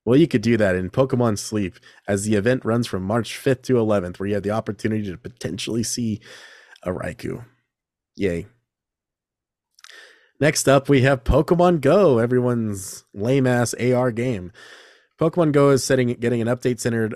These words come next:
uh, on Pokemon Horizons, the series Pikachu wearing the Captain Pikachu hat. Uh, it will also n-, know its signature move from the game's, uh, Volt Tackle. So if you're a fan of battling, this will probably be pretty sweet. Alongside Captain Pikachu, Ceruledge,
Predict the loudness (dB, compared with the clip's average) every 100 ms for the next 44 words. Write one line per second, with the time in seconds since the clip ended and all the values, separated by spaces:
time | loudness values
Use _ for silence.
0 | -6 -4 -2 -4 -6 -6 -4 -2 0 0
1 | 0 -2 -8 -10 -8 -2 -2 -2 -2 -4
2 | 0 0 0 0 0 -2 -6 -12 -8 -6
3 | -4 -4 -6 -8 -4 -4 -2 -2 -2 -2
4 | -2 -4 -2 -4 -4 _ _ _ _ _
5 | _ _ -4 0 0 0 0 2 2 2
6 | 2 2 0 -2 -8 -8 -4 -2 0 -2
7 | -4 -12 -10 0 0 0 0 0 2 0
8 | -2 -4 -2 -2 0 -2 -6 -14 _ -8
9 | -4 -2 -2 -2 0 -2 -2 -4 -6 _
10 | -20 -20 _ -8 -2 0 0 -2 -2 -2
11 | -4 -4 -4 -2 -4 -6 -8 -6 -4 -4
12 | -4 -6 -8 -4 -2 -2 -4 -20 -20 -20
13 | -8 0 2 2 2 0 0 -2 -2 -2
14 | -2 -2 0 -2 0 -2 0 0 0 -2